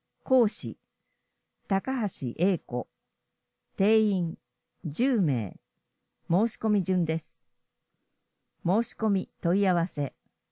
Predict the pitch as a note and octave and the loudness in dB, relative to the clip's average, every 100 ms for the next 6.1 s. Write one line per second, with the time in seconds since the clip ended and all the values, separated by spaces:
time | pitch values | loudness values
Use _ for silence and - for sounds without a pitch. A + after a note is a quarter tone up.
0 | _ _ - F3 A3+ A3+ G3 F#3 F#3 _ | _ _ 0 2 4 2 0 -2 -2 _
1 | - E3+ A3 G#3 - _ E3+ F3+ G#3+ - | -8 0 2 2 -2 _ -2 0 -2 -4
2 | - - B2 G2+ - _ _ _ _ _ | -8 -4 -4 -4 -12 _ _ _ _ _
3 | _ _ _ - E3 G3+ F#3+ F3 - _ | _ _ _ 0 2 2 0 -2 -6 _
4 | _ _ _ - A3 A#3 B3 - B3 A#3 | _ _ _ -6 0 2 0 0 0 2
5 | D3 - E3+ G3 F#3+ G3 F#3 C#3 B2+ A2+ | 0 -2 0 0 0 0 0 0 -2 -6